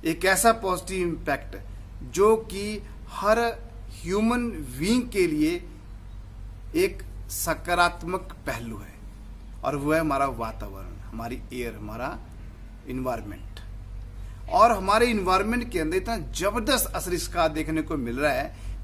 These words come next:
कि ये अपने आप में एक चमत्कार से कम नहीं है। चारों तरफ एक चर्चा का विषय है कि इस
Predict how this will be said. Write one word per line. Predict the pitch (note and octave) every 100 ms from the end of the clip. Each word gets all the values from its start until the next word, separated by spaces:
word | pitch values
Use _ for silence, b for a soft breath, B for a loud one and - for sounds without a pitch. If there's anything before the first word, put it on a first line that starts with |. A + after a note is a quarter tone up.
| -
कि | - B3+ C4+
ये | A#3 G#3 A3+ -
अपने | F3 A3+ A#3+
आप | A#3 F3+
में | E3+ D#3+ F#3 B B -
एक | F#3
चमत्कार | - - E3 D3+ E3 D#3+
से | D3+
कम | D3+ A#2+
नहीं | A2+ A#2 A2
है। | - - - - - - - - - - - - -
चारों | C3+ D3
तरफ | D3+ D3 - - - -
एक | C#3+
चर्चा | - C#3+ -
का | D#3 D#3
विषय | C#3 C#3 D3+
है | C#3+
कि | C#3+ D#3+ D#3 D3 B -
इस | - C#3